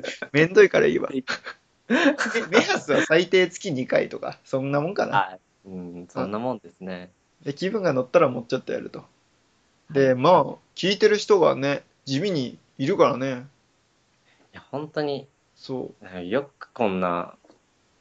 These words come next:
Speaker 2: ドラ-、なんていうんですかね、ポッドキャスト見るなって感じですよね。
Speaker 1: <laughs> いや、それ、まあ、若干こう、もう申し訳ないけど思うよね。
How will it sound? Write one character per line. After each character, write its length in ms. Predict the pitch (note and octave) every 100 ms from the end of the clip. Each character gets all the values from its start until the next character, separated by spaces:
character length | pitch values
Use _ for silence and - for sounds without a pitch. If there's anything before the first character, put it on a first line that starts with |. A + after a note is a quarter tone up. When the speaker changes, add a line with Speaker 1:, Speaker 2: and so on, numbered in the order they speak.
| -
Speaker 2:
ド 120 | F#2
ラ-、 320 | F2 F2+ - - -
な 140 | F#2+
ん 80 | F#2+
て 140 | -
い 40 | E2
う 20 |
ん 40 |
で 60 | -
す 60 |
か 120 | - E2+
ね、 260 | E2+ - _ _ _ _ -
ポ 80 | F#2+
ッ 80 |
ド 80 | -
キ 100 | -
ャ 40 | G2
ス 100 | -
ト 60 |
見 140 | F#2+ G2+
る 80 |
な 140 | F2+ F#2
っ 60 |
て 100 | F#2
感 220 | F#2+ F2 F2
じ 60 |
で 80 | F2+
す 140 | -
よ 80 | -
ね。 60 | D#2+
Speaker 1:
<laughs> 2000 | - - - - - - - - D4+ - A#4+ D5 - _ _ - F#4+ G4+ C#4+ -
い 40 |
や、 200 | - D3+ - - - -
そ 140 | -
れ、 100 | C#3+
ま 120 | C#3
あ、 20 |
若 220 | B2+ C3 C#3 -
干 280 | G#3 A3 G#3
こ 640 | - F#3+ F#3+ F3+ D#3+ A2 _ _ _ _ _
う、 40 | F3
も 340 | D#3 C#3 E3+
う 40 | A#3
申 40 |
し 20 |
訳 180 | C4+ B3
な 80 | A#3+
い 20 |
け 60 | D#3+
ど 100 | B2+
思 140 | C#3+
う 60 | C#3
よ 100 | -
ね。 240 | B2+ C3+